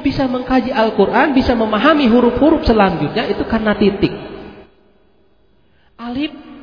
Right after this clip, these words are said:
itu juga karena fungsi titik. Karena pada huruf alif adalah ada titik yang disembunyikan.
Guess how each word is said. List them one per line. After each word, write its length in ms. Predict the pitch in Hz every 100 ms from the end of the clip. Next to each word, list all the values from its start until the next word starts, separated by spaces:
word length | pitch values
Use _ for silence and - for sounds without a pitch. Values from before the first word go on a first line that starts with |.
| -
itu 320 | 170 165 214 196
juga 160 | 170
karena 240 | 160 147 147
fungsi 320 | 185 185 180
titik. 320 | 165 - 107 - - - - _ _ _ _ _ _ _ _ -
Karena 160 | 113 120
pada 320 | 123 110 110
huruf 240 | 143 135 -
alif 240 | 180 180 -
adalah 560 | 131 127 127 - 127 -
ada 240 | 127 117 -
titik 560 | 214 - - 196 - 143
yang 240 | 139 131
disembunyikan. 1120 | 131 131 143 127 123 120 110 107 - - -